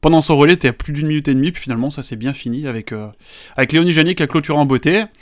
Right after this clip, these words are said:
Et chez les hommes, donc on a eu, euh, Théo Guiraud-Poyot sur le, le premier sprint qui s'est imposé, qui a signé tout simplement sa première victoire à, à l'international. Puis on a eu aussi des, des bons résultats de Jacques, euh, et, euh,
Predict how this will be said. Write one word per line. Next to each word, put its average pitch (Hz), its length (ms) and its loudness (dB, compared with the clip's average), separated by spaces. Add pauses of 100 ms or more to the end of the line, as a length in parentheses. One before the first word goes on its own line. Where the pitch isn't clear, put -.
(340)
Et 147 160 6
chez - 160 0
les 143 220 2
hommes, 202 400 0
donc 143 280 0
on 143 160 4
a 139 60 4
eu, 139 160 6
euh, 135 160 4
Théo 196 240 2
Guiraud-Poyot 175 920 2
sur 143 200 0
le, 127 160 2
le 127 140 4
premier 175 260 0
sprint 185 320 -2
qui 131 140 -8
s'est - 100 -6
imposé, 139 380 0
qui - 100 -10
a 117 60 -6
signé 123 240 -8
tout - 80 -18
simplement 139 280 -4
sa 143 160 -6
première 180 540 -2
victoire 147 520 -6 (420)
à, 117 600 2 (100)
à 127 80 0
l'international. 147 720 4
Puis - 140 -4
on 135 100 0
a 131 60 2
eu 131 160 2
aussi 131 260 -2
des, 113 340 -6
des 120 140 -2
bons 147 140 0
résultats 139 360 0
de 123 180 -4
Jacques, 139 680 -2 (220)
euh, 123 260 0 (160)
et, 120 60 -2
euh, 117 220 -4